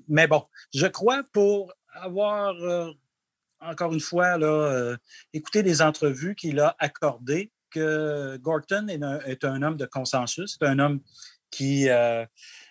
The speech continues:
va discuter beaucoup avec les gens de son entourage. C'est quelqu'un de très ouvert. Alors, euh, s'il se crée une belle dynamique entre lui et le prochain directeur général,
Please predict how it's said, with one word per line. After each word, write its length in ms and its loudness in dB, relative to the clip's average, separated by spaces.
va 500 -2
discuter 640 -2
beaucoup 680 -2
avec 320 -4
les 380 -2
gens 260 -2
de 140 -6
son 240 -4
entourage. 880 -4
C'est 640 0
quelqu'un 400 0
de 100 2
très 320 0
ouvert. 540 2
Alors, 400 0
euh, 120 -4
s'il 300 0
se 160 0
crée 240 2
une 140 4
belle 260 2
dynamique 520 -2
entre 400 -2
lui 480 0
et 180 0
le 600 -4
prochain 580 0
directeur 440 -2
général, 500 -2